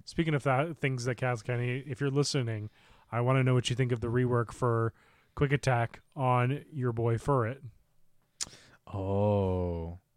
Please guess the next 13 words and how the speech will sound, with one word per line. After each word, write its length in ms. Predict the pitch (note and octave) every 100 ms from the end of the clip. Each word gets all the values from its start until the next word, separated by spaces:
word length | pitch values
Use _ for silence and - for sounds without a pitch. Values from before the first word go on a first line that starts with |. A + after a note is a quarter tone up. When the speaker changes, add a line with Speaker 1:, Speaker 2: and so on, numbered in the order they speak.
| _ _
Speaker 2:
Also, 280 | C3+ D#3 A#2+
hi, 160 | - G#3
Things 280 | G3 E3+
Cats 220 | - C#3 -
Can't 200 | C#3+ C#3+
Eat. 80 | F3
It's 100 | -
been 140 | F3
a 20 |
while. 220 | D#3+ G2 F#2+ _ - _ _ -
Um, 1120 | A#2+ B2+ A#2 A2+ G#2+ G2 F#2+ F#2 F2 F2 E2 F2 _ _ _ _ _ _ _ _ _ - - _ _ _ _ _ - _ _ - _ _ - _ - - - - _
I, 100 | C3+
it, 200 | D3 D#3